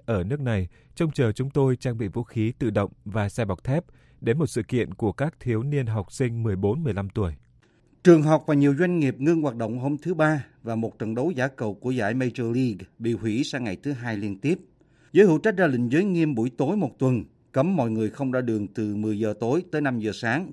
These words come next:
Speaker 2: trừ trường hợp khẩn cấp. Bạo động nổ ra sau đám tang của thanh niên người Mỹ gốc châu Phi, Freddie Gray, hai mươi lăm tuổi, bị chấn thương cột sống khi bị cảnh sát bắt giữ và tử vong hôm mười hai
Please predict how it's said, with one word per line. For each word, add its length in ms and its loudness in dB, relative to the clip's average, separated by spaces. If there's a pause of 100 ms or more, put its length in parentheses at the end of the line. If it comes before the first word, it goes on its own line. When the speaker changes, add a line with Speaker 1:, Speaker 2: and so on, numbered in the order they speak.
(120)
Speaker 2:
trừ 240 -4
trường 220 -6
hợp 160 -6
khẩn 180 -12
cấp. 160 -4 (1080)
Bạo 160 4
động 180 4
nổ 140 2
ra 200 2
sau 240 0
đám 180 -2
tang 260 0
của 140 -6
thanh 160 -4
niên 180 2
người 140 0
Mỹ 240 -2
gốc 180 -4
châu 120 0
Phi, 340 -2 (400)
Freddie 300 2
Gray, 300 2
hai 160 -4
mươi 120 -2
lăm 160 -2
tuổi, 420 -4 (520)
bị 280 0
chấn 160 0
thương 220 0
cột 180 -4
sống 380 -2
khi 200 -4
bị 140 -4
cảnh 160 -6
sát 260 -6
bắt 200 -6
giữ 300 -4
và 140 -4
tử 200 -6
vong 220 -4
hôm 380 -4
mười 140 -4
hai 200 -6